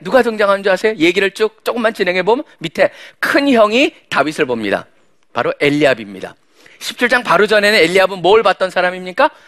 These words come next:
사무엘이 와서 기름을, 자기 동생한테 기름을 부었던 것을 봤던 사람입니다. 근데 엘리압이 다윗을 보자마자 뭐라고 그러는지 아세요? 이십팔 절에 보면 이렇게 나옵니다.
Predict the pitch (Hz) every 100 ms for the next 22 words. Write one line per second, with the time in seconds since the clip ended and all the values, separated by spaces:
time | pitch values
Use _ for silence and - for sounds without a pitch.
0 | - _ - 208 214 202 175 165 143 135
1 | 247 339 - - _ - 247 277 269 214
2 | - 185 240 233 233 226 226 - 226 254
3 | 294 277 208 214 208 202 202 277 - _
4 | _ - - - 240 220 208 196 185 170
5 | 165 - _ _ _ _ - 269 156 190
6 | 214 208 220 156 190 208 196 190 185 196
7 | 165 180 180 180 175 214 285 - - 190
8 | - 185 185 190 190 175 180 160 151 156